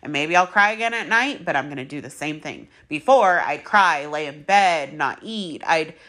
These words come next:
I was a mess. So I've come really far.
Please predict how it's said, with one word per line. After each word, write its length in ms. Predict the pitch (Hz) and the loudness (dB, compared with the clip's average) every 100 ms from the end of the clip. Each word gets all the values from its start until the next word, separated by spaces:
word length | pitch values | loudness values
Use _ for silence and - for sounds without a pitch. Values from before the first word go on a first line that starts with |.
| _ | _
I 100 | - | 0
was 120 | 185 147 | 0 0
a 40 | |
mess. 400 | 156 214 - - | -4 -6 -6 -14
So 200 | - 185 | -6 0
I've 260 | 135 185 - | 2 0 0
come 280 | 311 262 | -4 -4
really 240 | 196 175 - | -2 -4 -2
far. 440 | 196 190 - - | 2 2 0 -12